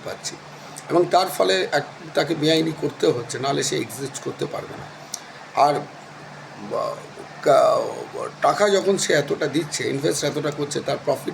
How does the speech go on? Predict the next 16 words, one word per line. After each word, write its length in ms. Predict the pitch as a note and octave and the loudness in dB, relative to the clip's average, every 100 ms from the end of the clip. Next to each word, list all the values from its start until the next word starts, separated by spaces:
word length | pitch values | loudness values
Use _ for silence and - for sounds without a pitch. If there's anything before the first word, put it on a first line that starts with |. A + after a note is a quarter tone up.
| D#3 | -2
রেশিওটাকে 520 | D3 - D#3 D3 C3 | -2 -2 0 0 0
রাখার 340 | B2 A#2 D3+ D#3 | -4 -4 -6 -4
জন্য 220 | F3 A3+ - - - - - | -4 -4 -10 -12 -12 -12 -2
তাকে 180 | - - | 2 4
অনেক 240 | G3+ G3 G3 | 4 4 2
রকম 360 | F3 C#3+ F#3 D3+ | 0 0 0 2
ইললিগাল 360 | B2+ C#3 C3+ - | 2 0 -2 -2
কাজ 180 | G2+ - - | -8 -8 -10
করতে 240 | - - | -12 -12
হচ্ছে। 300 | - - - - - - - - - - | -14 -14 -14 -14 -16 -16 -16 -16 -16 2
তো 260 | - F#3+ - - - - - G2+ A2 | 4 6 4 -4 -14 -14 -12 -6 2
বলার 280 | D#3+ F#3 G#3 | 6 6 4
বিষয়টা 540 | F3 E3 G#3 G#3+ F#3+ | 2 4 4 4 4
এটাই 300 | A#2+ G2 A#2 - - - - - | 0 -2 -6 -8 -14 -18 -16 -8
যে 80 | B2+ B2 | -6 -2
দুর্নীতি, 600 | C#3+ F#3 G#3 G3+ A3 A3 | -2 2 4 4 2 0